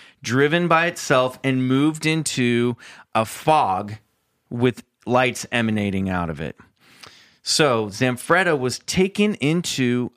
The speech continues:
a giant mothership craft, he claims, that when he walked into the craft, there was what amounted to a small city inside of this craft. And he could see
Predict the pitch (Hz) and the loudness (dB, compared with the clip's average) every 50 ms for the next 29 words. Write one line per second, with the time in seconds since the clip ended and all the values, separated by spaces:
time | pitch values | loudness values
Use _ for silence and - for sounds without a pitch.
0 | _ - 117 110 104 107 104 107 110 127 135 143 160 160 156 151 131 - _ - | _ -4 -4 -4 -4 -4 -4 -2 0 2 2 2 2 2 0 -2 -4 -8 _ -6
1 | 123 120 117 123 127 123 127 123 - - - 110 - - - - 104 87 - - | -2 0 2 2 2 2 0 -2 -2 -2 -2 -4 -4 -6 -2 0 0 0 0 -6
2 | - - - - - - - 101 78 71 58 60 - - - - - 98 80 120 | -12 -10 -10 -10 -10 -4 -4 -4 -2 -4 -6 -8 -12 -14 -12 -6 -6 -4 0 0
3 | 120 120 123 123 113 156 165 165 147 135 143 151 180 185 - - 185 185 175 - | 0 0 0 0 -2 -2 0 0 2 2 2 2 0 -2 -4 -4 -2 -2 -2 -4
4 | - - 147 147 147 143 143 139 - _ _ - 123 123 127 127 127 127 113 - | -2 -2 0 0 0 0 -2 -4 -8 _ _ -10 -4 -2 0 0 0 -2 -4 -6
5 | - - 147 139 113 98 95 95 - - - - - - - - - - - _ | -4 -2 0 0 0 0 -2 -4 -8 -14 -16 -16 -20 -20 -20 -20 -20 -20 -20 _
6 | - 135 147 156 151 156 156 139 - 131 131 135 135 131 127 - 123 127 123 123 | 0 2 2 2 2 2 0 0 0 0 2 2 2 0 -2 -4 -4 -2 0 0
7 | 123 123 123 123 117 110 - - 104 104 98 - - - - 123 120 120 120 120 | 0 0 -2 -4 -6 -6 -4 -2 -2 -2 -2 -2 -4 -4 -4 0 0 0 2 0
8 | 120 - - - - - - 131 120 107 95 69 - - - 95 101 95 - 113 | 0 -2 -4 -8 -8 -4 -2 -2 -2 -2 -4 -8 -10 -10 -8 -8 -8 -4 -2 -2
9 | 95 98 87 92 80 85 85 - - - - 95 80 73 - - - 113 110 131 | -2 0 -2 -2 -4 -4 -8 -8 -6 -4 -4 -4 -4 -6 -8 -8 -8 -6 -6 -4
10 | - - 127 - - - - 156 165 170 170 160 | -4 -6 -6 -6 -8 -6 -4 -2 0 0 -2 -2